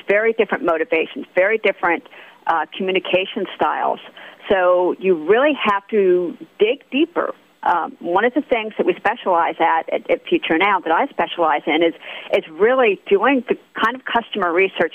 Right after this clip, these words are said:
that gives you that deeper insight into who she really is and what really matters to her, and not only how women are the same, but how they're different.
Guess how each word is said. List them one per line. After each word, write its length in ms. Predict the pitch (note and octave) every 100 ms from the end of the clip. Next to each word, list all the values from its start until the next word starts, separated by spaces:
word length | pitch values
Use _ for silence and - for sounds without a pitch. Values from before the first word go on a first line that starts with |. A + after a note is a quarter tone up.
| -
that 100 | - -
gives 200 | G3+ A3 -
you 100 | C4+ G#3+
that 160 | F3+ - -
deeper 380 | F3+ - F3 -
insight 540 | F3 F3 - E3+ - - - -
into 180 | F3+ F3+
who 400 | - A#3 A#3+ C#4
she 260 | - F3+
really 520 | D#3 D3+ E3 E3 D#3+ -
is 340 | D#3+ D3 - -
and 180 | E3 D3+
what 180 | G#3+ -
really 260 | E3 F3 F3
matters 360 | E3+ E3 E3+ -
to 80 | D#3+
her, 300 | D3 D3 - - - -
and 120 | G3+
not 160 | G#3+ D4
only 200 | C#4+ B3+
how 320 | G3+ G#3 F#3
women 220 | F#3+ F3+ F3
are 100 | E3
the 120 | -
same, 220 | A#3 C#4+ A#3
but 120 | -
how 160 | -
they're 140 | E3+ D3+
different. 480 | - C4 - -